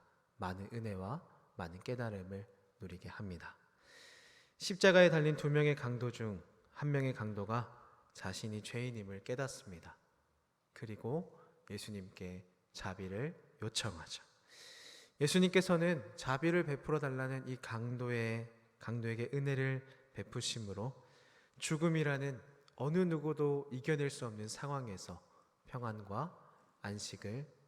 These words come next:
누리게 하십니다. 우리는 이를 통해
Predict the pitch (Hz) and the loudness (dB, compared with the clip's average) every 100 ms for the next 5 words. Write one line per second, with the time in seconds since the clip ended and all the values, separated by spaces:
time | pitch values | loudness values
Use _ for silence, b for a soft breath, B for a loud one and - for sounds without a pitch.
0 | _ 104 92 90 82 110 - 92 82 - | _ -8 -8 -8 -6 -4 -4 -6 -12 -18
1 | - _ b b b b b b b b | -20 _ b b b b b b b b
2 | b b _ _ _ _ - _ _ - | b b _ _ _ _ -20 _ _ 4
3 | 160 180 175 180 180 170 170 165 | 8 10 12 10 8 4 4 4